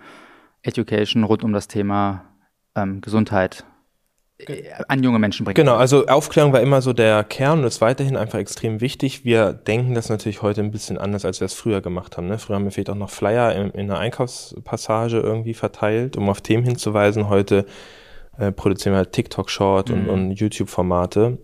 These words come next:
Speaker 2: und, äh, das hat sich verändert. Und auf jeden Fall auch, wie wir Themen erzählen, welche Themen wir a-, welche Themen wir aufgreifen, das hat sich schon sehr stark verändert, aber der,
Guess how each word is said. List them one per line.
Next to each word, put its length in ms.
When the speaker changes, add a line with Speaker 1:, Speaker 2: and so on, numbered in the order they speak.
Speaker 2:
und, 420
äh, 100
das 200
hat 120
sich 140
verändert. 400
Und 240
auf 180
jeden 140
Fall 240
auch, 280
wie 240
wir 260
Themen 260
erzählen, 840
welche 280
Themen 280
wir 160
a-, 160
welche 340
Themen 320
wir 180
aufgreifen, 1000
das 240
hat 120
sich 120
schon 240
sehr 260
stark 300
verändert, 340
aber 180
der, 220